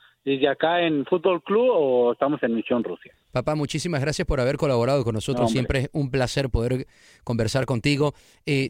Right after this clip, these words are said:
Speaker 2: te pregunto, para cerrar ya este segmento, eh, pronósticos, ¿te animas a dar alguno de, de la selección mexicana?
Speaker 1: Eh, híjole, dicen que cuando uno le atina,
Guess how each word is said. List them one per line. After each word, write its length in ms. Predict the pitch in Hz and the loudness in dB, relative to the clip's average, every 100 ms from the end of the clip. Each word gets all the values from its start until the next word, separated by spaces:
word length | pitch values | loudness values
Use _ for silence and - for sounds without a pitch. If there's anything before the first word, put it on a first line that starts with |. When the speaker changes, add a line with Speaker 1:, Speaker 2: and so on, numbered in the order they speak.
| - | 0
Speaker 2:
te 460 | 147 143 139 139 123 | 2 4 4 2 2
pregunto, 600 | 147 165 185 202 185 175 | 0 0 0 2 0 2
para 180 | 151 139 | 0 0
cerrar 420 | - 135 156 165 | -2 0 0 0
ya 140 | 160 156 | 0 0
este 180 | 147 | -2
segmento, 580 | 151 127 135 151 156 165 - - _ _ | -4 -4 -2 -2 0 -2 -4 -20 _ _
eh, 460 | 160 151 147 139 143 - _ _ - | -2 0 0 0 -4 -10 _ _ -2
pronósticos, 1000 | 151 160 185 - 202 - 98 - - _ | 2 4 2 0 -4 -2 -2 -2 -12 _
¿te 100 | 151 | -2
animas 320 | 143 180 190 | 0 2 2
a 60 | 156 | 2
dar 160 | 156 175 | 2 2
alguno 460 | 180 185 185 185 | 0 0 2 2
de, 280 | 160 147 131 | 4 4 2
de 140 | 143 135 | 0 -2
la 100 | 127 | 0
selección 360 | 135 120 151 | -2 -2 0
mexicana? 420 | 170 156 165 202 - _ _ _ _ _ _ _ - - _ - _ _ _ | 0 0 -2 -4 -10 _ _ _ _ _ _ _ -20 -20 _ -20 _ _ _
Speaker 1:
Eh, 480 | 143 147 156 135 135 - | 2 4 2 0 -6 -4
híjole, 640 | 156 151 196 160 147 - 156 151 | -2 2 2 2 0 -4 -10 0
dicen 300 | 160 214 220 | 0 2 0
que 120 | - | 0
cuando 300 | - 156 147 | 0 2 2
uno 260 | 151 202 226 | 2 2 2
le 100 | 165 | 0
atina, 540 | - 180 226 254 214 | -2 0 0 0 -4